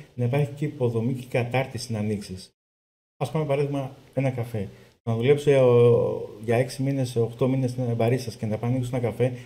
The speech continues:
είναι το πιο εύκολο πράγμα. Το θέμα, έχω τις γνώσεις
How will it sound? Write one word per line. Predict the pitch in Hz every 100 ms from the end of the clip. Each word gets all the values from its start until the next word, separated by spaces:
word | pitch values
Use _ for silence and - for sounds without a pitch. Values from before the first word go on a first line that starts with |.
| -
είναι | - 147
το | 156 156
πιο | -
εύκολο | 160 156 151
πράγμα. | 156 123 95 - - - _ -
Το |
θέμα, | 127 165 - - -
έχω | 131 131 127
τις | 120
γνώσεις | 135 165 165 - -